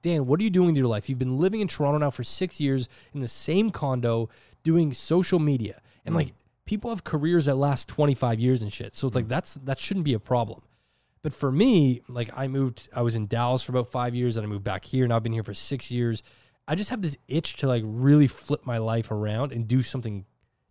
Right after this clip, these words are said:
Speaker 1: different,
Speaker 2: Different.
Speaker 1: but not different, but, like, live somewhere different.
Speaker 2: Yeah, yeah, yeah. I think that, uh, no matter how small or big your problems are, y-,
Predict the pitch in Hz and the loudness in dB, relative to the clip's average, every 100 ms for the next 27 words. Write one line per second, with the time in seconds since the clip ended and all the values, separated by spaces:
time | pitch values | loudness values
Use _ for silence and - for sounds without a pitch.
0 | _ 143 135 190 113 113 98 - _ - | _ -8 0 0 0 -6 -6 -16 _ -8
1 | 131 147 151 113 135 143 190 127 107 104 | -4 -4 -4 0 2 2 2 0 -2 0
2 | 117 123 - 110 101 - 107 - 98 90 | 4 4 4 -6 -6 -8 -12 -6 -4 -4
3 | 90 85 - _ _ _ _ _ _ _ | -6 -8 -14 _ _ _ _ _ _ _
4 | _ 131 123 143 - 139 139 - - _ | _ -8 -2 0 0 -2 -2 -6 -20 _
5 | _ - 107 113 107 - - - _ _ | _ -8 0 2 2 -2 -12 -14 _ _
6 | _ _ _ - - - 120 123 120 104 | _ _ _ -16 -16 -8 0 4 4 2
7 | 120 131 151 151 - 127 120 123 131 135 | 2 4 2 2 -4 0 2 2 0 -2
8 | 110 98 110 117 120 117 110 113 104 101 | -4 -2 -2 -2 -2 -2 0 0 -2 -2
9 | 117 143 _ _ _ _ _ 113 | -2 -6 _ _ _ _ _ -20